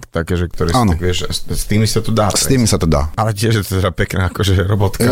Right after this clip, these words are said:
Speaker 2: Je to práca, je to drina, je to
Speaker 1: Hej.
Speaker 2: proste náročnejšie, ale ide to s nimi, hej. Ale
Speaker 1: Ide to.
Speaker 2: väčšina,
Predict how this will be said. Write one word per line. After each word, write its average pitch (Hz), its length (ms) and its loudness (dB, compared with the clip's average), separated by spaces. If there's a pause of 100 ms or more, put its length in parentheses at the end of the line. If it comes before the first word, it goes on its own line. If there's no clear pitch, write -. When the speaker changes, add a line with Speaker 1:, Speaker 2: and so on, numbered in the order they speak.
Speaker 2:
Je 151 140 2
to 95 200 0
práca, 104 560 0
je 92 140 2
to 85 260 0
drina, 87 380 2 (160)
je 82 160 2
to 101 80 0
Speaker 1:
Hej. 104 80 0
Speaker 2:
proste 85 360 2 (180)
náročnejšie, 87 880 2
ale 92 400 2
ide 80 240 2
to - 120 -6
s - 120 -2
nimi, 78 200 2
hej. 76 200 2
Ale 82 280 4
Speaker 1:
Ide 80 120 0
to. 78 80 -4
Speaker 2:
väčšina, 113 400 2